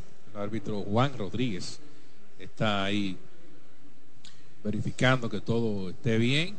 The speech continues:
con el catcher de las Águilas. Y Carlos Paulino, que es otro de los catchers del conjunto, parece que le está poniendo algo ahí, en,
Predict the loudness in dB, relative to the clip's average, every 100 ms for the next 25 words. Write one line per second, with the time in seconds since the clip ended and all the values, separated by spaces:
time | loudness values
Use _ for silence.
0 | -4 -4 -4 -4 0 2 2 2 0 0
1 | 0 0 0 2 0 0 -2 -2 -2 -2
2 | -2 -4 -4 -4 -4 -2 -2 -2 -2 -2
3 | -2 -2 -2 -2 0 0 0 -2 -2 -2
4 | -2 -2 -2 -2 -4 -2 2 4 6 6
5 | 6 6 8 6 6 2 2 4 4 4
6 | 8 8 8 4 4 4 4 4 2 2
7 | 2 0 0 -2 -2 -2 -2 -2 -2 -2
8 | -2 -2 -2 0 0 0 2 4 4 4
9 | 2 6 8 10 8 8 8 6 2